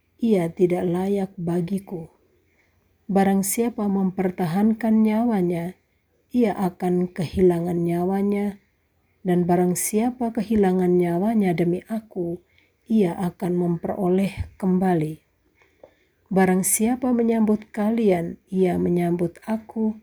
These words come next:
dan barang siapa menyambut aku, ia menyambut dia yang mengutus aku. Barang siapa menyambut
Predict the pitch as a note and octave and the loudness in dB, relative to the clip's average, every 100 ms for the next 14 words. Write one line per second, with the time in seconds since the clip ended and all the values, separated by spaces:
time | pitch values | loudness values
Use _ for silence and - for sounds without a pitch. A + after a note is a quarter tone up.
0 | _ _ _ _ - F3+ F3+ F3 F3+ F3+ | _ _ _ _ -4 2 4 4 2 0
1 | F3+ - A3+ B3 G3 F#3 F3+ F3+ F3 F3 | -2 -2 -4 -2 -2 2 2 2 0 -2
2 | F3 - A3 - - F#3 F#3 - F#3+ F#3 | -6 -6 -8 -6 -6 -4 -4 -2 0 2
3 | F3 F3+ F3+ F3+ F#3 F3 F3+ A#3+ F#3 E3+ | 2 2 2 2 0 -2 0 0 0 -2
4 | F#3+ F3+ F3 E3+ F3 F#3+ A3 A#3+ G#3 - | -2 0 2 0 0 -2 -4 -6 -8 -10
5 | F#3+ F#3+ - E3+ D#3+ _ _ _ _ _ | -10 -10 -12 -18 -18 _ _ _ _ _
6 | _ _ _ _ _ _ G3 G3 F#3+ - | _ _ _ _ _ _ 0 2 2 0
7 | A#3+ A#3+ A3+ F#3 F#3 F#3+ F#3 F#3 | 0 -2 0 2 4 4 2 2